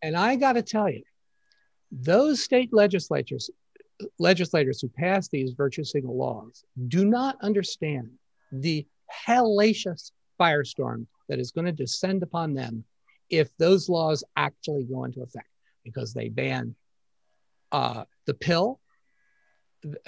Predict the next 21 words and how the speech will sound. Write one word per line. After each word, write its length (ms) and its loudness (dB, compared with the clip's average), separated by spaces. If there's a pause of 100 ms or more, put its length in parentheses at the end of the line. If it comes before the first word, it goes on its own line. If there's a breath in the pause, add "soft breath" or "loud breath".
(160)
any 320 4
sort 280 0
of, 100 -6 (520)
uh, 280 -8 (220)
you 160 -4
know, 240 -6 (180)
um, 480 -10 (420)
the, 280 -2
uh, 220 -10 (260)
I 100 4
U 120 0
D, 360 0 (760)
uh, 220 -4 (100)
anything 360 4
other 140 4
than 120 -2
condoms. 460 -6
They 120 -4
ban 240 -2
all 180 2
sorts, 320 0